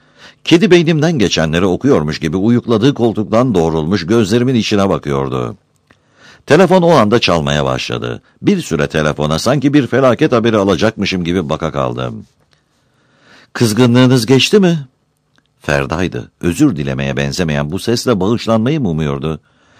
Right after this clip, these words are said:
Sesi üzgünmüş gibi gevşeyip sarkmamıştı. Tersine öfkeliymiş gibi gergindi. "Hadi unutun olanları lütfen." Aslında onu ve olanları unutmuştum. Hatırladıklarım kaygıyla ağırlaşan düşüncelerim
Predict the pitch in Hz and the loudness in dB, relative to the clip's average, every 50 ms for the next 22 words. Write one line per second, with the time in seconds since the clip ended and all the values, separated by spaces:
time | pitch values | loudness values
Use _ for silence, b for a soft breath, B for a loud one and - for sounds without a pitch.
0 | b b b b - - 151 160 - 190 156 110 151 151 127 110 104 147 180 175 | b b b b -2 0 0 0 0 0 -2 0 0 0 0 0 0 0 0 0
1 | 151 117 101 87 - - 65 78 78 65 78 87 80 98 107 117 110 - 117 123 | 0 -2 -4 -4 -4 -6 -6 -6 -4 -4 -4 -4 0 0 0 0 0 -2 -2 -2
2 | 135 127 - - 143 156 147 - 73 71 64 64 - - 60 60 60 - - 73 | -2 -4 -4 -2 -4 -4 -2 -4 -4 -6 -4 -6 -8 -10 -10 -12 -10 -6 -4 -4
3 | 71 67 - - 76 - - - 82 80 78 69 82 92 87 - - 98 92 92 | -4 -4 -6 -10 -12 -10 -8 -6 -4 -4 -2 -2 -2 -2 -4 -2 -4 -2 -2 0
4 | 120 143 135 123 - - 120 107 113 98 104 98 95 95 95 117 113 95 73 65 | 0 0 -2 -2 -4 -4 -4 -4 -2 -2 0 -2 -2 -2 -2 -4 -4 -4 -4 -6
5 | 65 62 57 52 _ _ _ _ _ _ _ _ _ _ _ _ _ _ _ - | -6 -6 -8 -10 _ _ _ _ _ _ _ _ _ _ _ _ _ _ _ -2
6 | 180 196 - - - - - 160 202 196 - - 92 82 76 73 73 73 71 71 | 0 0 0 -2 -8 -8 -2 2 2 2 2 2 0 0 0 0 0 -2 -2 -2
7 | 71 65 71 67 69 65 - 64 62 62 57 98 - _ _ _ _ _ _ _ | -4 -4 -4 -6 -8 -8 -8 -8 -8 -8 -10 -12 -16 _ _ _ _ _ _ _
8 | _ b b b b b b b b b b b b b - 170 175 - 196 170 | _ b b b b b b b b b b b b b -4 -2 0 0 2 2
9 | 113 78 67 87 110 156 127 85 73 67 82 92 87 78 69 78 82 95 82 76 | 2 2 2 0 0 0 0 0 0 0 0 0 0 0 0 -2 -2 -2 -2 -4
10 | 78 - - 73 85 - - - 69 67 - - - 92 - - 143 139 143 131 | -4 -6 -6 -8 -8 -8 -8 -8 -10 -10 -8 -6 -6 -4 -2 0 2 2 2 2
11 | 143 - 139 139 147 143 127 - 107 113 110 85 71 98 127 120 92 76 73 76 | 2 0 0 0 0 0 0 0 0 2 2 2 2 2 2 2 2 2 0 0
12 | 76 73 71 76 73 - 87 87 92 76 73 73 - 82 78 71 73 71 65 67 | 0 0 -2 -2 -4 -2 -2 -2 -2 -4 -4 -6 -6 -8 -6 -6 -6 -6 -6 -6
13 | 64 71 82 | -6 -6 -8